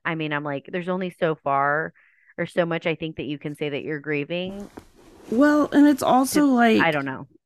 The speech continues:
Speaker 2: it, it goes back to even, like, anytime we've talked about many Bravo shows, like Vanderpump or anything, like, the moment the person who was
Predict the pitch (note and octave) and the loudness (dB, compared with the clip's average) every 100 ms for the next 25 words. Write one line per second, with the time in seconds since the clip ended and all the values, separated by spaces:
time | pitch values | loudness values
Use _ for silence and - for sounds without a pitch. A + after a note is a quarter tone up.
0 | _ _ A3+ A#3 - B3+ B3 C4 B3+ C4 | _ _ 2 4 6 6 6 4 6 4
1 | C4+ - - G#3+ A3+ A3 G#3 - _ G#3 | 4 4 4 6 6 6 2 -2 _ -2
2 | F#3+ - - C4 B3+ A#3+ G#3 G3+ F#3+ F#3+ | -2 0 6 8 8 8 8 6 4 2
3 | E3+ G3 G3 F#3+ F3+ E3+ D#3+ D#3 C#3+ C#3+ | 2 6 8 8 8 6 6 6 4 0
4 | - - - D3 - - G3+ B3+ A3 F3+ | 0 0 2 2 0 2 6 6 6 4
5 | D#3 D3 D#3+ G#3+ G3+ D#3+ D#3 - - - | 2 2 4 6 6 6 4 2 -4 -8
6 | - - - G#3+ A#3 A3 F#3+ G3+ B3 C#4 | -20 -16 2 6 8 8 8 6 6 4
7 | - A#3+ A3 - F#3+ - G#3 F3+ F3+ D#3+ | 0 -2 0 4 2 4 4 6 6 6
8 | D#3+ E3 | 6 6